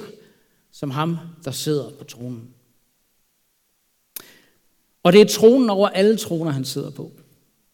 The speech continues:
Det er den højeste trone, og det er den højeste domstol. Og tronen er hvid, står der. Det understreger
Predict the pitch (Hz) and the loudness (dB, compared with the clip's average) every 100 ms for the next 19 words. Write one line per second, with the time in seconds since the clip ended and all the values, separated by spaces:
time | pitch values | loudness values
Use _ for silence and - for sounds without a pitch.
0 | _ _ _ _ _ _ 175 170 - 208 | _ _ _ _ _ _ 0 0 2 4
1 | 214 165 - 135 - 135 120 117 110 _ | 4 0 -6 -10 -8 -8 -8 -14 -18 _
2 | _ _ _ _ _ _ _ _ _ _ | _ _ _ _ _ _ _ _ _ _
3 | _ - 147 139 123 156 156 131 127 123 | _ -6 -4 -2 -2 -2 -2 -6 -8 -8
4 | 139 - - - _ _ _ _ _ _ | -8 -10 -18 -18 _ _ _ _ _ _
5 | _ _ _ _ _ _ _ _ _ _ | _ _ _ _ _ _ _ _ _ _
6 | _ _ _ _ - 160 - 220 277 277 | _ _ _ _ -4 -4 6 8 8 8
7 | 233 170 165 156 139 113 - _ - 143 | 4 2 2 2 -2 -8 -20 _ -10 2
8 | 220 233 - - 107 98 - _ - _ | 4 4 0 -10 -10 -14 -20 _ -20 _
9 | _ _ _ _ _ _ _ _ _ _ | _ _ _ _ _ _ _ _ _ _
10 | - 196 175 202 202 - 135 120 110 | 2 2 2 -2 -4 -8 -8 -10 -12